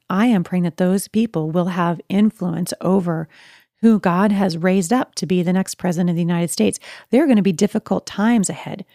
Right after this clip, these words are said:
for the country. But we have just seen a move of God such as this nation has not seen for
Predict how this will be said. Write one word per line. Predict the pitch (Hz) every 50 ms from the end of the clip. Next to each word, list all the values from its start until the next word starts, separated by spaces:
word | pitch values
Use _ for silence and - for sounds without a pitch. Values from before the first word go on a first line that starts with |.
| - _ _ _
for | _ _ _ 185 175 165
the | 160 175
country. | - - 170 180 - - - - 220 - _ _ _ _ _ _ _ _ -
But | 180 185 208 214 -
we | 214 170 170 180 214 233 247 262 240
have | 202 190 165 156
just | - - 185 196 190 -
seen | - - - 180 170 160 165 170 - - _ -
a | 190
move | 180 175 185 185 185 170
of | 202 156 -
God | - 170 165 160 151 165 160 - _ _
such | - - - 202 185 - - -
as | 175 165 156 -
this | - 190 185 - -
nation | 190 190 185 - - 180 165
has | 147 165 180 185 160 185
not | 185 165 - - -
seen | - - 190 185 185 180
for | - - - 175 151